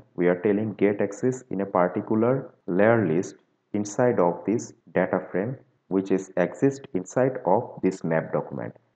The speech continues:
and get access in all layer by using this star. After that, by giving index number zero, we are telling now get access into the first layer. Now press enter. Now by using this line,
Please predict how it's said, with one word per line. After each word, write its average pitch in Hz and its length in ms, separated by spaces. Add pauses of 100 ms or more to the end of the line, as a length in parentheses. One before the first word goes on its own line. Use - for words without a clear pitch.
(120)
and 85 240
get 123 200
access 135 440
in - 260
all 117 300
layer 104 420 (160)
by 82 100
using 90 380
this 95 200
star. - 440 (460)
After - 300
that, 139 420
by 82 140
giving 123 540
index 120 360
number 120 240
zero, 117 420
we 92 160
are 101 160
telling 123 380 (380)
now 101 180 (120)
get 113 280
access 156 460 (180)
into 110 240
the 87 220
first 113 320
layer. 60 360 (640)
Now 85 140
press 120 380 (100)
enter. 85 420 (640)
Now 110 420 (100)
by 87 80
using 107 340
this 135 180
line, 127 380